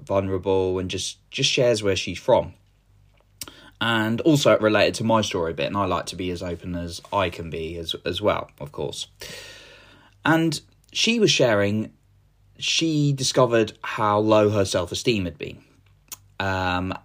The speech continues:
and that it's something she's working on now, that she realised it. And the s-, the sign of someone who's really, really, sh-, you know, really working on themselves, really wanting to progress, is that they admit where they want to develop.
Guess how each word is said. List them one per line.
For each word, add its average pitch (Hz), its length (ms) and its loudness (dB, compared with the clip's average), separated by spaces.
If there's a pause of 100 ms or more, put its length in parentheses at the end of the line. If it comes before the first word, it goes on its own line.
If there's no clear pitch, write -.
and 95 520 -2
that 110 160 0
it's 113 160 0
something 98 280 -2
she's 92 220 -6
working 95 460 -2
on 92 120 -4
now, 110 240 0
that 92 120 -6
she 92 180 -6
realised 95 580 -2
it. - 220 -10
And 92 280 -10 (460)
the - 60 -10
s-, - 280 -4 (340)
the 127 80 -4
sign 202 320 0
of 170 80 -2
someone 131 380 2
who's 113 440 -2 (100)
really, 139 320 2
really, 135 240 2
sh-, - 400 -4
you 117 100 -10
know, 87 280 -6
really 127 520 -2
working 110 540 2
on 104 120 -2
themselves, 101 760 0 (300)
really 120 260 6
wanting 107 360 0
to 101 120 -4
progress, 92 460 0
is 107 220 -2
that 101 120 -2
they 98 160 0
admit 95 460 -2 (100)
where 95 320 -2
they 90 120 -4
want 95 180 -8
to 95 60 -8
develop. 107 440 -2